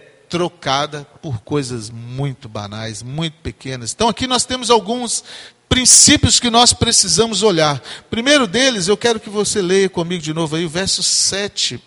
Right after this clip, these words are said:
e oito. Olha, havia um moço de Belém de Judá, da tribo de Judá,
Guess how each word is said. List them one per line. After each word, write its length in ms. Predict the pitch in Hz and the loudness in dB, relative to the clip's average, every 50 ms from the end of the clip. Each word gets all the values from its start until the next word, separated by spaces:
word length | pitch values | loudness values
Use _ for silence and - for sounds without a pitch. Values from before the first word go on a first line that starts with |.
| _ _ _ | _ _ _
e 140 | 156 156 156 | -4 -2 0
oito. 420 | 156 160 165 160 147 147 - 123 | 2 2 2 2 2 0 -4 -8
Olha, 160 | 110 113 131 | -6 -4 -2
havia 220 | 151 151 175 247 262 | -4 -2 -4 -6 -6
um 80 | 240 | -4
moço 540 | 202 175 180 196 214 208 - - - - - - - - - - _ | -2 2 4 4 4 4 2 -4 -6 -6 -10 -12 -18 -20 -20 -20 _
de 160 | - 135 175 185 | -8 -6 -4 0
Belém 420 | 160 202 190 170 170 190 208 214 | 2 4 4 4 2 0 -2 -4
de 100 | 185 175 | -6 -8
Judá, 440 | 165 170 180 156 139 160 147 156 156 | -8 -8 -8 -8 -4 -4 -2 -2 -2
da 180 | 156 185 180 165 | -2 -4 -6 -6
tribo 380 | - - 214 247 277 233 214 | -6 -8 -6 -6 -4 -4 -4
de 120 | 170 156 156 | -6 -6 -6
Judá, 500 | 151 151 131 123 127 131 131 139 151 | -6 -6 -6 -6 -8 -8 -8 -8 -10